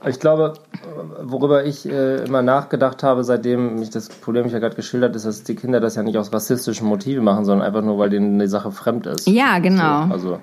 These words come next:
Speaker 2: Ja.
Speaker 1: kein Kind wird ja als Rassist geboren, außer dieses arme, bemitleidenswerte Kind in den U S A, das tatsächlich Adolf Hitler genannt wurde von seinen <laughs> Eltern.
Speaker 2: Stimmt, ja, <laughs> stimmt. Ja,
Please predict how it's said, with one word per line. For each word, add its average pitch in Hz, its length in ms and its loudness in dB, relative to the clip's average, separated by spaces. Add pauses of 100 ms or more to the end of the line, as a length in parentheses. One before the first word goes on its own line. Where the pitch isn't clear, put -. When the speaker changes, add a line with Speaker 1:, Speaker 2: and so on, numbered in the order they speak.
Speaker 2:
Ja. 190 280 2 (100)
Speaker 1:
kein 113 240 -2
Kind 120 260 -2
wird 110 140 0
ja 113 100 6
als 104 180 0
Rassist 131 360 -2
geboren, 98 480 0 (260)
außer 110 260 0
dieses 104 400 -4
arme, 107 260 2
bemitleidenswerte 101 760 2
Kind 101 220 -6
in 104 80 0
den 107 80 -2
U 107 80 0
S 98 120 -4
A, 95 140 2
das 98 140 0
tatsächlich 101 400 -4
Adolf 98 260 0
Hitler - 240 2
genannt 87 380 -2
wurde 98 260 -4 (600)
von 101 120 0
seinen 95 260 2
<laughs> - 60 -16
Eltern. 107 420 0 (1120)
Speaker 2:
Stimmt, 240 640 0
ja, 202 400 2
<laughs> - 60 -10
stimmt. - 960 0 (1400)
Ja, 226 300 0